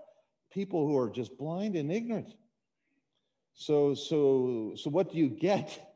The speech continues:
<laughs> when you have blind leaders? You have them leading blind people. Look what Jesus said, Matthew fifteen, verse fourteen, "Let them alone."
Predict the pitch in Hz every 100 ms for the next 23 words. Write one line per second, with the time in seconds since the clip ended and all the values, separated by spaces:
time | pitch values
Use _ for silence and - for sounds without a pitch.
0 | 151 - _ _ _ _ 117 135 139 139
1 | 147 131 101 127 143 143 131 123 - 127
2 | 143 107 92 - - - _ _ _ _
3 | _ _ _ _ _ _ - 117 143 139
4 | 120 120 - 117 117 107 110 127 120 120
5 | 113 110 175 165 - _ _ _ _ _
6 | _ _ _ _ _ _ _ _ - 151
7 | 147 120 160 151 131 - 110 76 - -
8 | _ _ _ 131 - 127 143 143 117 143
9 | - 127 131 117 - 139 - 107 110 165
10 | 185 185 170 165 117 85